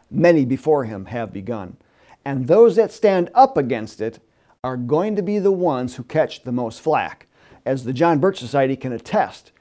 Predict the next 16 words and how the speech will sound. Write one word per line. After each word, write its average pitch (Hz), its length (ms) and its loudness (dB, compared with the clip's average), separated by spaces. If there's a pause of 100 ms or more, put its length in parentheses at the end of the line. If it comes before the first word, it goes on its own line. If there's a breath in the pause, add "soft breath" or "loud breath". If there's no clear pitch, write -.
(120)
from 135 220 -4
being 165 220 6
in 131 80 -2
the 123 60 -6
communist 170 460 -4
crosshairs 131 640 -2 (240 soft breath)
since 196 340 -2
at 135 220 4
least 143 580 0 (340)
nineteen 127 380 -6
sixty-one. 120 720 -6 (540 soft breath)
To 160 100 0
best 233 340 4
fight 220 300 6
an 160 120 -4
attack 170 360 -2